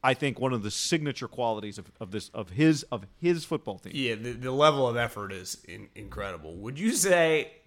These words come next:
Speaker 2: probably the play more than any in football beside, like, a decleater? And really, that, those don't happen as much anymore. That when a player, and it happens a lot to offensive linemen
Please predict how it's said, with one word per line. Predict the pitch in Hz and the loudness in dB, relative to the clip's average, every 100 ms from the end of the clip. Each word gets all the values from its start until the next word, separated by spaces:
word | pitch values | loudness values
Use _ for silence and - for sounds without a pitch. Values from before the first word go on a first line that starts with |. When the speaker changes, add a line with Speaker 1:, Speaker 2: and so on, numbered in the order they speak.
| _ _ - | _ _ 0
Speaker 2:
probably | 160 160 147 | 4 4 4
the | 135 | 0
play | 117 151 147 | 0 4 4
more | 147 139 | 4 0
than | 120 117 | -2 -4
any | 127 135 139 | -2 0 -2
in | - 127 | -2 -6
football | - 131 135 131 123 | -6 -2 2 2 2
beside, | 120 135 120 | 0 -2 0
like, | 110 110 | -4 -8
a | |
decleater? | 113 113 - 127 127 139 143 - | -12 -12 -8 -4 -2 -2 -4 -8
And | 135 151 | -2 2
really, | 156 123 | 4 2
that, | 117 127 | -2 -2
those | 120 117 | -4 -2
don't | 110 107 | -6 -6
happen | - 110 117 | -2 -2 0
as | 120 117 | -4 -2
much | 123 123 | -2 -2
anymore. | 123 120 123 131 - _ _ _ _ _ _ _ _ _ - | -4 -4 -4 -6 -12 _ _ _ _ _ _ _ _ _ -6
That | 123 135 131 | -2 -2 -2
when | 135 139 135 | -4 -2 -2
a | 131 | -4
player, | - - 202 196 110 85 - | -6 0 4 4 0 -6 -8
and | 139 143 | -8 -6
it | - | -2
happens | 196 220 151 | 0 0 0
a | |
lot | 135 139 - | 0 0 0
to | - 117 | -2 -4
offensive | 123 113 - | -4 -10 -10
linemen | 107 117 113 98 87 | -6 -4 -6 -8 -12